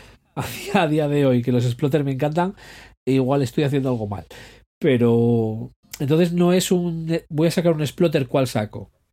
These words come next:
sino me apetece este juego, este juego. Entonces sí que se ha ido quedando un poco en plan pereza y luego también pensando igual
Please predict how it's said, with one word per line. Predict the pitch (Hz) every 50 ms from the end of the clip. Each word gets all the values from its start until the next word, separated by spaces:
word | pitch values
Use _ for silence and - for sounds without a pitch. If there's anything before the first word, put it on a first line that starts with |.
| _
sino | - - 127 123 123 120
me | 120
apetece | 120 131 151 165 - 208 196 - 175
este | 156 - - 156
juego, | - - 170 170 165 160 151
este | - - 147
juego. | 127 - 170 175 165
Entonces | 147 127 143 123 - 123 - - - - - - - - - - - - - _
sí | - - - 185
que | 185 202
se | 180 214
ha | 202
ido | 190 185 - - 180 175 180 156
quedando | 180 175 175 180
un | 175 165
poco | 147 175 170 170 - 170
en | 156 139
plan | 170 165 160 143
pereza | - 151 151 175 190 175 - - - 156 151 151 151 151 151 151 147 147 147
y | 139
luego | 127 131 135 147 151 147 160 139
también | 151 147 156 151 127
pensando | 151 131 - 147 139 143
igual | 143 131 156 147 -